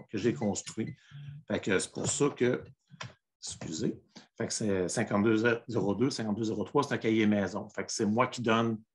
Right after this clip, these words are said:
des activités. C'est un cours que j'ai monté sur Teams. Fait que les élèves, ils savent où ils sont rendus, puis ils savent qu'est-ce qu'ils n'ont pas besoin de faire. Mais cinquante-deux zéro deux, cinquante-deux zéro un, j'ai encore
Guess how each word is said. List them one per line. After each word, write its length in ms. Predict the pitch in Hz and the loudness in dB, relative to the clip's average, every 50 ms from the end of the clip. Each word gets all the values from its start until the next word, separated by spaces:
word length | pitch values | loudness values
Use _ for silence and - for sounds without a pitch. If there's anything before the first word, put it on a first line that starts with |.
| _ _ - | _ _ -2
des 180 | 110 104 113 | 0 2 2
activités. 480 | 113 107 - - 98 82 - - 120 139 | 0 -2 -2 -6 -8 -6 -2 0 0 0
C'est 140 | 131 - 110 | 0 0 -2
un 100 | 101 98 | -2 -2
cours 260 | 92 - 113 117 117 | 0 -2 -2 -2 0
que 120 | - - | -2 -2
j'ai 140 | 90 104 104 | 0 2 2
monté 380 | 101 104 98 92 87 - 113 107 | 2 2 2 0 -2 0 0 0
sur 300 | 107 - 92 - - - | 0 -2 -6 -8 -8 -4
Teams. 320 | - 113 107 120 139 151 | -2 0 0 0 -2 -4
Fait 520 | - - _ _ _ _ _ _ _ - | -8 -12 _ _ _ _ _ _ _ -12
que 40 | - | -6
les 160 | 107 101 92 | -4 -2 -2
élèves, 240 | 104 87 107 107 104 | 0 0 2 2 2
ils 60 | 101 | 0
savent 240 | 101 - 120 110 104 | 0 0 0 0 0
où 40 | 110 | 0
ils 40 | 107 | -4
sont 280 | - - - - 107 | -4 -6 -4 -4 -2
rendus, 360 | 101 101 101 95 87 87 117 120 | -2 0 0 0 0 0 -2 0
puis 140 | - 120 | 2 0
ils 20 | 98 | 0
savent 400 | - - 120 117 113 104 - - _ _ _ _ _ | 2 2 4 4 2 2 -2 -8 _ _ _ _ _
qu'est-ce 180 | - 113 - - | -6 -6 -4 -4
qu'ils 80 | - | -4
n'ont 80 | 107 - | -4 -4
pas 120 | - 117 | -4 -2
besoin 320 | 104 110 101 98 107 98 95 | 0 0 0 0 -2 -4 -4
de 100 | 87 - | -4 -6
faire. 280 | - 107 104 - - - _ _ _ _ - _ _ _ - | -2 -2 -2 -2 -4 -10 _ _ _ _ -20 _ _ _ -8
Mais 80 | 104 87 | -6 -4
cinquante-deux 420 | - 131 107 - 113 107 107 117 | -2 -4 -4 -2 0 2 4 4
zéro 300 | 117 104 110 98 104 101 | 4 4 4 2 2 0
deux, 340 | 90 110 110 120 123 156 - - | 0 0 0 0 0 0 -4 -8
cinquante-deux 460 | - - - 117 107 113 110 107 120 | -8 -2 0 0 0 2 2 2 2
zéro 300 | 113 117 104 98 104 101 | 2 2 2 0 0 0
un, 120 | 110 131 135 | 0 0 -2
j'ai 160 | 107 113 110 | -2 -2 -2
encore 340 | 104 95 90 - 110 110 | -2 -2 -2 2 2 2